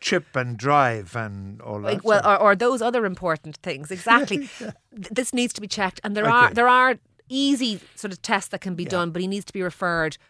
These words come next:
Speaker 2: probably to, uh, a hospital, to a hand kind of clinic to get this looked into.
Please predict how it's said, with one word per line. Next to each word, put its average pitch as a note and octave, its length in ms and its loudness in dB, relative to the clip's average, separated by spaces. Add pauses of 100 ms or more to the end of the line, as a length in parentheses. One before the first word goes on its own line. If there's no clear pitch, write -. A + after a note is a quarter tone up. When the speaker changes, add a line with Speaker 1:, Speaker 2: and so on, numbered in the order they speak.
(140)
Speaker 2:
probably G#3+ 680 -4
to, F3+ 480 -8 (340)
uh, D#3+ 260 -4
a E3+ 60 0
hospital, F3+ 640 -2
to F3 140 -10
a D#3+ 40 -6
hand E3+ 460 -6
kind D3 160 -8
of C#3+ 120 -12
clinic D3+ 260 -12
to - 80 -16
get C#3+ 200 -10
this - 160 -14
looked D3+ 200 -12
into. D#3 200 -8